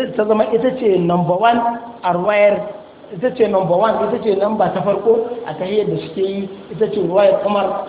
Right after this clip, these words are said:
ibn Khattab. Kuma a daidai lokacin da, a, Shafi'iyya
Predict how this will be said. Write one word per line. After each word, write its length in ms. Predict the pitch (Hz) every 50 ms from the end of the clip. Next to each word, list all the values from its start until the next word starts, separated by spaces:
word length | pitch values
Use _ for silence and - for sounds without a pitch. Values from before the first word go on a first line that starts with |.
| - - - -
ibn 140 | 202 196 190
Khattab. 440 | 175 - - 139 - - 127 110 - - - - - - - - - - - - - - - - - - - - - - - - - - - - - - - - - - - - - -
Kuma 180 | 220 247 277 311
a 140 | 294 247
daidai 320 | 214 226 269 294 302 294 302
lokacin 480 | 311 320 330 320 277 - - 269 254 247
da, 140 | 220 202 170 127 - - - - - - - - - -
a, 760 | 196 196 202 190 185 185 185 180 180 180 175 175 175 175 175 - -
Shafi'iyya 560 | 208 185 180 - - - 240 247 247 226